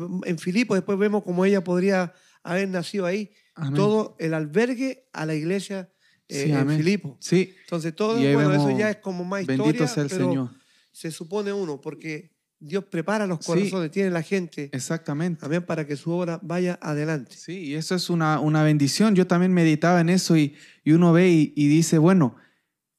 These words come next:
Speaker 2: ella no conocía el evangelio del Señor, pero ella dice que en el día de reposo, ¿ah? Era el día de
Speaker 1: Sí,
Speaker 2: reposo, en
Speaker 1: sí.
Speaker 2: el, en el trece, iban y ella dice que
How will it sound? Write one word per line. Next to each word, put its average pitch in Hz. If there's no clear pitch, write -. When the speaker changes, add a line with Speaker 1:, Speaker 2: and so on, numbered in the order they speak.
Speaker 2:
ella 202
no 165
conocía 170
el 190
evangelio 175
del 156
Señor, 123
pero 151
ella 202
dice 220
que 226
en 160
el 156
día 202
de 185
reposo, 208
¿ah? 208
Era 165
el 165
día 175
de 165
Speaker 1:
Sí, 156
Speaker 2:
reposo, 196
en 160
Speaker 1:
sí. 156
Speaker 2:
el, 151
en 151
el 143
trece, -
iban 233
y 147
ella 170
dice 175
que 202